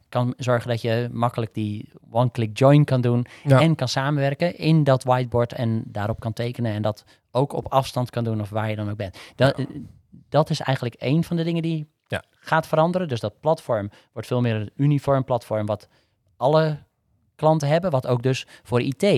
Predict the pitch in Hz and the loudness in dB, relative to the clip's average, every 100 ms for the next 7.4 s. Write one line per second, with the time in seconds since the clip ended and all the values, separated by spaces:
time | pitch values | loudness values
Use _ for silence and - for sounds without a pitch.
0 | 120 143 160 _ - 139 110 110 117 110 | 2 0 -6 _ -12 -8 -6 -8 -8 -10
1 | - 120 110 117 - 113 107 117 147 131 | -8 -8 -6 -6 -4 -4 -2 -2 0 -2
2 | 110 104 - 104 - 156 120 107 120 - | -4 -6 -4 -4 -4 0 4 4 2 -2
3 | 101 - 131 190 123 117 107 107 113 117 | -10 -2 2 2 0 -2 -6 -6 -4 -2
4 | 107 113 107 110 104 101 127 - 120 104 | -2 -6 -8 -8 -6 -8 -10 -8 -2 0
5 | 123 139 _ - - 104 107 123 123 131 | 0 -4 _ -20 -6 -2 0 -2 -2 -2
6 | 139 117 123 165 117 113 120 120 110 113 | 0 0 2 0 0 -4 -4 -4 -4 -2
7 | 117 117 113 | -2 -2 -4